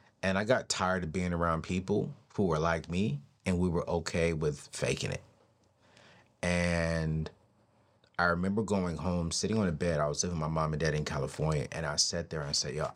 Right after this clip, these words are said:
I gotta change this. This is not the lifestyle that I want." I literally made that decision.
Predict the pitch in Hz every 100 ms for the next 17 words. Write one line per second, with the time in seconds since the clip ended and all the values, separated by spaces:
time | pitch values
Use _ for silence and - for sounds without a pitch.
0 | - 87 82 - 78 85 - - - _
1 | _ _ _ _ _ _ _ _ 101 110
2 | 123 101 87 90 82 80 78 76 78 73
3 | - _ _ _ 92 92 92 98 110 113
4 | 113 98 90 78 - - 85 - -